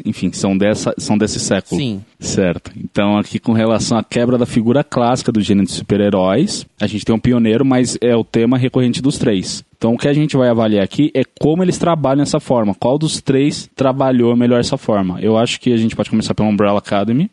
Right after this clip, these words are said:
Speaker 1: em que ele traz uma família disfuncional de sete super-heróis, né? Sete crianças que foram adotadas por esse bilionário excêntrico. Enfim, ele não foi o melhor do, não foi o pai do ano,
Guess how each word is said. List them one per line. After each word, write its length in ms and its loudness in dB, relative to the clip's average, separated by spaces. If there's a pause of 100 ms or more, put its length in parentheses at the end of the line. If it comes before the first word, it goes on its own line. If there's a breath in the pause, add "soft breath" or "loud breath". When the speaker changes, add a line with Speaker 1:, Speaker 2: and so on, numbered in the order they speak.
(100)
Speaker 1:
em 100 0
que 100 -6
ele 120 0
traz 200 0
uma 140 2
família 340 0
disfuncional 840 0 (160)
de 160 0
sete 640 0
super-heróis, 640 0
né? 140 0
Sete 280 -2
crianças 360 -2
que 80 -20
foram 180 -2
adotadas 720 -2
por 220 0
esse 180 -2
bilionário 500 2
excêntrico. 720 0 (140)
Enfim, 320 0
ele 120 2
não 140 2
foi 140 -2
o 40 0
melhor 280 2
do, 240 0
não 220 0
foi 140 0
o 40 -4
pai 180 0
do 200 2
ano, 240 -2